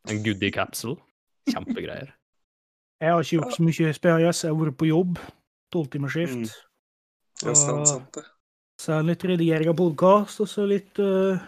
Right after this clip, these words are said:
Speaker 2: ja, litt gaming og sånt da. Streama har jeg.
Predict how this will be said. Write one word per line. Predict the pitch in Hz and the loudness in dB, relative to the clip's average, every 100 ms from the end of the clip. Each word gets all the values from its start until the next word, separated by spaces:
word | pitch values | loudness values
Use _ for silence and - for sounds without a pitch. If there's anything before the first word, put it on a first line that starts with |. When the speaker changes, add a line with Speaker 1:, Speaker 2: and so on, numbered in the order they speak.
| - _ _ _ _ _ _ _ _ _ _ - | -16 _ _ _ _ _ _ _ _ _ _ -2
Speaker 2:
ja, | 175 170 _ | -2 -2 _
litt | 240 226 196 | 2 2 6
gaming | 226 185 196 220 | 10 10 10 6
og | 220 | 4
sånt | 294 - | 2 2
da. | 330 330 - _ _ _ _ | 0 0 -4 _ _ _ _
Streama | - - 262 247 233 285 320 - _ _ _ _ _ _ | -18 -2 2 4 4 4 -2 -14 _ _ _ _ _ _
har | - 262 277 | 2 4 4
jeg. | 320 | 2